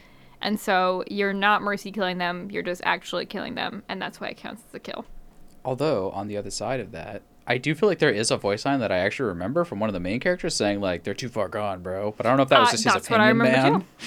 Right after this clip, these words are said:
Speaker 2: man. <laughs> Or,
Speaker 1: But the
Speaker 2: like
Speaker 1: internet and Dishonored mechanics, um, challenge that.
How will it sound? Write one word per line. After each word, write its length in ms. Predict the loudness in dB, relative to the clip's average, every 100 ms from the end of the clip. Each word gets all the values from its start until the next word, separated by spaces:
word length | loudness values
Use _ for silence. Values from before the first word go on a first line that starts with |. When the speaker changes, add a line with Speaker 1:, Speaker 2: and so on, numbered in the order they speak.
| -16 0
Speaker 2:
man. 200 | 4 6 8
<laughs> 20 |
Or, 40 | 8
Speaker 1:
But 260 | 8 4 4
the 140 | 2
Speaker 2:
like 80 | 4
Speaker 1:
internet 500 | 4 6 6 4 2 -2
and 340 | 2 4 4 0 -2
Dishonored 640 | 2 4 6 4 2 0
mechanics, 720 | -4 -2 -2 -2 -4 -12 -18 -10
um, 220 | -8 -8
challenge 500 | -10 -6 -4 -4 -8 -12
that. 200 | -14